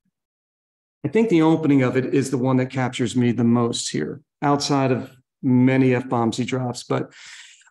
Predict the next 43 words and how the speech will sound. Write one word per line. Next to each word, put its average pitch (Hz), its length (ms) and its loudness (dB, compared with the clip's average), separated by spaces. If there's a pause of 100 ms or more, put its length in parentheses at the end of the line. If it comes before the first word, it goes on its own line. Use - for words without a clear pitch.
I 147 60 0
saw 156 200 2
the 135 120 0
best 160 360 0
minds 143 320 2
of 131 60 0
my 135 160 2
generation 127 580 0
destroyed 123 460 -2
by 123 120 -2
madness, 113 560 -2
starving 131 600 -2
hysterically 127 720 -2
naked, 120 560 0
dragging 127 480 0
themselves 120 580 -2
to 127 80 -12
the 120 120 -2
Negro 117 340 -4
streets 123 380 -6
at 123 160 -8
dawn, 123 320 -4
looking 139 240 -6
for - 120 -8
an 147 60 -6
angry - 320 -6
fix. - 600 -8 (840)
This 185 140 2
opening 196 400 4
represents 147 560 2
a 139 40 0
vision 139 300 2
of 123 100 2
a 127 60 2
nightmarish 127 640 0
world. 127 480 -4 (800)
He 156 60 0
then 156 180 4
moves 165 200 4
on 151 200 4
to 147 140 2
indict 131 420 2
modernity 156 800 2